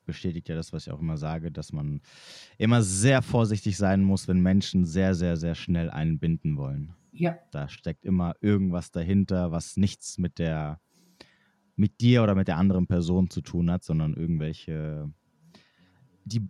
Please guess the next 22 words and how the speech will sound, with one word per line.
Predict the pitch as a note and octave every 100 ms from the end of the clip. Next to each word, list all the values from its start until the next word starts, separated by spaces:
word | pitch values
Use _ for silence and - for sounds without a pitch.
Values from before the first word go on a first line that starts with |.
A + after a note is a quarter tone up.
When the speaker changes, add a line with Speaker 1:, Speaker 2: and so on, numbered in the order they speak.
| -
Speaker 1:
die | A#2+
wollen | B2 C3+ C#3
sehr | B2
schnell | A2 C3
aus | A#2 -
gutem | A2 G#2
Grund | G2 G2+ G#2+ -
binden | E2+ D2+ -
und | E2 -
nicht | G2+ A#3
Speaker 2:
Genau. | E2+
Speaker 1:
irgendwie, | F2+ E2
weil | E2+ D#2+
sie | E2+
dich | E2+ - - _
erstmal | F#2 G2 A2 G#2 F#2 F2+
als | D#2+ E2+ -
super | F2+ G2 F2+
tolle | F#2 F2+
Persönlichkeit, | F2 F2 D#2+ F#2+ G#2 - G#2 G#2 -
äh, | - G2 G2 G2
finden. | - A2 A2+ - A#2+